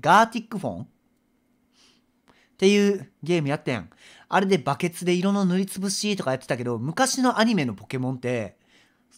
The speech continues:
まあ、昔のアニメ全部そうなんやけど、なんかセル画って言って一個一個色塗ってたんやで。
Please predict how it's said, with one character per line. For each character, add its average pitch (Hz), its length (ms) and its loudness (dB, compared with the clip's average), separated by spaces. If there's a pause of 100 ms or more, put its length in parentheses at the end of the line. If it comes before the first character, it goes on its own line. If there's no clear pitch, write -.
(140)
ま 143 140 0
あ、 123 60 0
昔 175 420 -2
の 226 140 4
ア 214 40 4
ニ 208 80 4
メ 147 80 0
全 147 200 -2
部 131 60 -4
そ 143 140 -4
う 143 40 -2
な 127 80 -2
ん - 20 -4
や 113 40 -6
け 117 80 -6
ど、 127 280 -2 (340)
な 127 80 -6
ん 110 40 -6
か 110 40 -10
セ - 240 2
ル 247 140 0
画 269 100 2
っ 262 40 -6
て - 80 -18
言 147 100 -4
っ - 20 -14
て - 80 -14
一 143 180 -12
個 190 120 2
一 226 100 0
個 180 120 0
色 170 180 0
塗 131 100 -4
っ 156 40 -6
て 202 140 -14
た 190 120 2
ん - 20 -2
や 104 60 -6
で。 98 140 -16